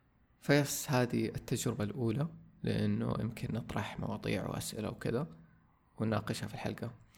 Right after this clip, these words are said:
يمكن قبل قد سويتها وسط حلقات إنه الناس يشاركوا قصصهم، بس دي أول مرة تكون الحلقة كاملة، آه، عن أسئلتكم، فأحس حلو يعني من أول نفسي أسوي شيء زي كذا. طيب، حبدأ.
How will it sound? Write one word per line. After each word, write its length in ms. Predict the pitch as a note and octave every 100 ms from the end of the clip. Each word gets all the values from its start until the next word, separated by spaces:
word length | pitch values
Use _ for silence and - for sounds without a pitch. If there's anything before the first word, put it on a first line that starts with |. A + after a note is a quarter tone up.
| -
يمكن 260 | E3 F3+ C#3
قبل 240 | D#3 D3+ C3+
قد 120 | C3+
سويتها 380 | C#3 B2+ C3 A#2
وسط 260 | A2+ -
حلقات 500 | - - G#2+ C#3+ -
إنه 120 | -
الناس 300 | G#2 G#2+ -
يشاركوا 400 | G#2+ A2+ G#2+ -
قصصهم، 440 | - - A2+ - D#3
بس 100 | -
دي 180 | C3 -
أول 240 | B2+ A#2
مرة 200 | A#2 A2+
تكون 260 | A2 B2 A2
الحلقة 400 | G#2+ B2 A2+ A#2
كاملة، 440 | - B2 A2+ B2 A3+ - - - - - _ -
آه، 340 | A#2 A2 G#2+ -
عن 100 | A2+
أسئلتكم، 520 | - - A#2+ - D#3+
فأحس 360 | D#3+ - - -
حلو 240 | - A2+
يعني 200 | A2 A2+
من 120 | A2
أول 260 | - A#2+ G#2+
نفسي 240 | G#2 -
أسوي 200 | - -
شيء 140 | A2 -
زي 160 | -
كذا. 240 | - G2+ - - - - - _ _ _ _ _ _ _ _ _ _ _ _ _ -
طيب، 460 | A#2+ - - - - - - _ _
حبدأ. 760 | - - B2+ - - C3 -